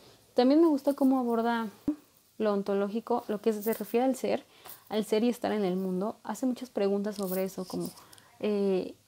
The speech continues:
¿para qué se está en el mundo? ¿Por qué se está en el mundo? ¿Qué se quiere del mundo?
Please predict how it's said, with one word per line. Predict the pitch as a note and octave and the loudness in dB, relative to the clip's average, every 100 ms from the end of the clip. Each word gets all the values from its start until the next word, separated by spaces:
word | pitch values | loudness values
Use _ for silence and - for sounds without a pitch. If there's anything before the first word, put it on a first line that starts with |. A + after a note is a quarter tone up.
| _ _ _ _ - - | _ _ _ _ -18 -8
¿para | - G3 G3+ | 0 2 2
qué | A3+ A#3 | 2 4
se | C4 | 2
está | B3+ A#3 | 2 2
en | A3+ | 2
el | G#3+ | 2
mundo? | G#3 G#3+ A3 A3 | 2 2 2 0
¿Por | G3 | -2
qué | - | -4
se | G3+ A3+ | -4 -6
está | - | -4
en | G#3 | -2
el | G3 G3 | 0 0
mundo? | G3 G3 G3+ - | 0 0 -2 -2
¿Qué | A#3+ | 0
se | A#3+ A#3+ | 2 0
quiere | - G#3+ G3 | 0 0 0
del | F#3+ F3+ | -2 -2
mundo? | G3 G3 G3+ G#3+ | -2 0 0 -2